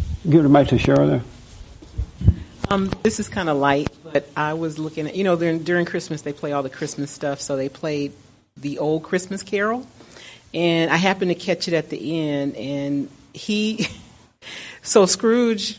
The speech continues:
Speaker 2: like, wakes up, he's, he's so happy that he didn't die, that, it, you know, he's, he made it.
Speaker 1: Right.
Speaker 2: And then he says something really interesting, which I wouldn't have caught if I didn't come here. He said, you know, "The ghost is,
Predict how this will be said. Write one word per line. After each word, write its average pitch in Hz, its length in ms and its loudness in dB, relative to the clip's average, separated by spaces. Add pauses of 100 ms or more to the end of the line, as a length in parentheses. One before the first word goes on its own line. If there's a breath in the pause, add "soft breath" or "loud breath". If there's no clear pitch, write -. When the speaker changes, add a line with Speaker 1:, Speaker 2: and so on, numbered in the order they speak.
(140)
Speaker 2:
like, 160 240 -2
wakes 170 280 2
up, 165 120 -2
he's, 156 200 -8
he's 170 200 -6
so 202 120 4
happy 185 360 2
that 147 320 2
he 156 140 -6
didn't 165 260 2
die, 139 360 0
that, 135 160 -2
it, 139 80 -6 (100)
you 156 100 -4
know, 143 140 -2
he's, 151 400 -6
he 175 160 -6
made 160 300 6
it. - 120 -10 (200 soft breath)
Speaker 1:
Right. 123 320 4 (140)
Speaker 2:
And 170 220 2
then 247 260 6
he 254 180 0
says 202 320 -2
something 180 380 -4
really 170 180 -2
interesting, 170 500 -4
which 151 160 -4
I 147 60 -2
wouldn't 185 260 -2
have 185 80 -8
caught 156 360 -4
if 127 140 -12
I 147 60 -6
didn't 143 140 -6
come 143 160 -8
here. 139 300 -10 (520 soft breath)
He 277 180 -2
said, 175 500 0 (720)
you 202 160 -4
know, 180 140 -2
"The 160 120 -2
ghost 196 380 -2
is, 220 160 -4